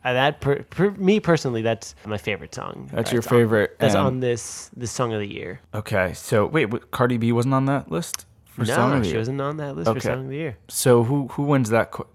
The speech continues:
Speaker 2: category? Maybe Childish Gambino wins that category.
Speaker 1: I feel like it. Like, that song was, like, it's really good. It has, like, a huge impact. It's,
Speaker 2: Yeah.
Speaker 1: like, really has a great message. I mean, great message in that, like, he's trying to say something. I mean, the message is dark, but
Speaker 2: Mm-hmm.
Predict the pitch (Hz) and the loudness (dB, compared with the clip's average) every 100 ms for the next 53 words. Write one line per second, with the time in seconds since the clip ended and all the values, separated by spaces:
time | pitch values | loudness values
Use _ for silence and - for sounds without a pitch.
0 | - 104 82 82 - 120 180 - 90 80 | -6 -4 -2 -2 0 -2 -2 2 2 2
1 | 95 78 85 95 80 87 90 85 - 87 | -2 -8 -6 -6 -6 -6 -2 -4 -4 -6
2 | 90 101 143 156 160 190 98 110 139 151 | -2 0 0 -2 -2 -2 0 2 4 4
3 | 147 202 - 208 180 143 139 123 - 123 | 4 2 4 2 2 4 2 2 -4 -6
4 | 117 139 214 175 139 151 131 95 127 135 | -4 2 2 2 2 2 2 -4 -4 -6
5 | 95 95 - 147 175 127 127 113 127 139 | -10 -14 -6 -2 0 0 -2 -2 -4 -4
6 | - 107 117 110 92 90 - 135 143 175 | -6 -2 4 4 2 -2 -10 -4 4 4
7 | 151 127 131 123 107 - 113 117 110 107 | 6 2 2 -2 -4 -6 -6 -4 -6 -2
8 | 127 123 117 117 - - 131 151 131 123 | -2 -2 -6 -12 -16 -2 2 4 2 -4
9 | - 135 139 120 110 117 113 110 110 104 | 0 0 2 0 0 -2 -4 -2 -4 -4
10 | 101 - - - 127 - 135 110 - 120 | -6 -8 -18 -6 -6 -2 0 0 -2 -2
11 | 117 113 98 101 98 107 104 101 104 107 | -2 -4 -4 -6 -4 -6 -4 -4 -4 -6
12 | 101 98 90 117 101 101 - - 113 123 | -10 -10 0 2 2 -2 -10 -4 0 2
13 | 107 | 2